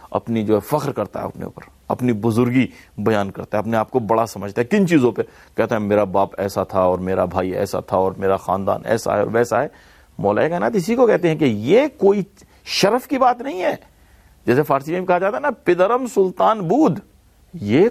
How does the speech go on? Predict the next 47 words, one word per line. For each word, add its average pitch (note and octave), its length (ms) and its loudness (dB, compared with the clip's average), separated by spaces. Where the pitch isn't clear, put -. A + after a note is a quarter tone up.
کچھ G3+ 220 0
نہیں E4 180 0
ہے E4 60 0
انسان C#4 380 0
کے B3 100 -4
لیے۔ A#3 240 2
یہ F3 360 2
بتاؤ B3 280 0
کہ D4 100 -2
تم F4 160 2
کیا D#3+ 180 2
ہو، - 120 -8
تمہارے G2 360 0
ذاتی C3+ 320 -2
کمالات A3+ 420 0
کیا D#3+ 240 -2
ہیں؟ A2 140 -6
جو C3+ 580 2
نسب A#2 500 -2
اور A#2 160 2
حسب F3 420 -2
اور E3+ 120 2
نسب C#3+ 360 -2
کے G3 100 2
ذریعے B2+ 300 2
جو B2 120 0
انسان A2 280 -4
کو C3 120 0
مقام G#2+ 280 -4
ملتا - 200 -2
ہے، - 20 4
وہ B3+ 40 0
کوئی B3+ 160 -2
مقام A#3 340 0
نہیں F4+ 220 -6
ہے، A#3+ 100 0
یہ A#2+ 160 2
مقام D3 400 -2
تمہارے D3+ 340 -4
ماں G3+ 160 2
باپ A#3+ 200 0
کا A3 100 -2
تھا۔ A3+ 100 0
تم D4 340 -2
خود D4+ 260 2
کیا B3+ 140 4
ہو؟ A#2+ 240 -4